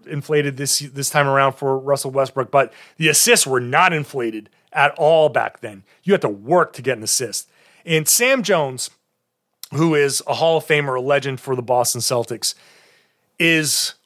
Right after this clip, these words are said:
one of the most clutch players of all time, and really one of, if not the most criminally underrated players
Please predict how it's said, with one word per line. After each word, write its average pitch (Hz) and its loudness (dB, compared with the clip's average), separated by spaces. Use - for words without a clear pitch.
one 185 0
of 143 -2
the 202 2
most 190 2
clutch - -2
players 160 0
of 135 -12
all 139 2
time, 127 0
and 165 -2
really 285 0
one 220 0
of, 175 0
if 185 0
not 175 0
the 165 0
most 147 2
criminally 311 0
underrated 190 0
players 143 0